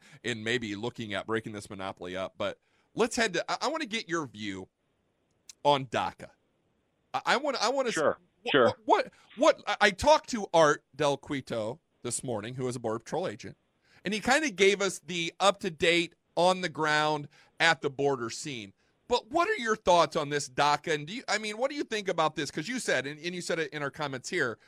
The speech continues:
Speaker 1: that you, that Donald Trump's a deal maker. What do you see happening with daca, the government shutdown on that end?
Speaker 2: I do see a, a deal for daca eventually getting made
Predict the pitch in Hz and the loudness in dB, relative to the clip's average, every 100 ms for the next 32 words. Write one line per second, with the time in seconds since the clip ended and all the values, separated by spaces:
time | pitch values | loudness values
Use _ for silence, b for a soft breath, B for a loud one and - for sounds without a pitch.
0 | b _ 175 151 175 - 165 151 165 131 | b _ 0 0 -8 -2 -2 0 0 0
1 | 156 131 120 160 123 95 - - _ _ | -4 -4 -2 -2 -2 -8 -14 -20 _ _
2 | - 202 277 269 254 - 208 156 156 - | 2 6 6 2 -4 -4 -4 0 0 0
3 | 135 113 117 139 131 127 139 131 127 117 | -6 -6 -4 0 0 0 -2 -4 -4 -4
4 | 127 120 113 - 123 - 113 110 107 - | -4 -6 -8 -4 -6 -4 -4 -4 -8 -14
5 | _ _ _ - 120 113 98 87 - _ | _ _ _ -8 -4 -4 -6 -8 -16 _
6 | _ _ _ _ _ _ _ _ _ B | _ _ _ _ _ _ _ _ _ B
7 | B B B B B B - - 214 254 | B B B B B B -8 0 4 6
8 | 196 339 330 294 233 151 123 - 139 151 | 8 8 10 8 8 8 6 4 6 8
9 | 185 156 - 120 120 117 117 101 117 127 | 8 8 4 4 6 4 8 8 10 6
10 | 123 123 113 120 113 113 110 123 | 4 6 8 8 8 6 6 6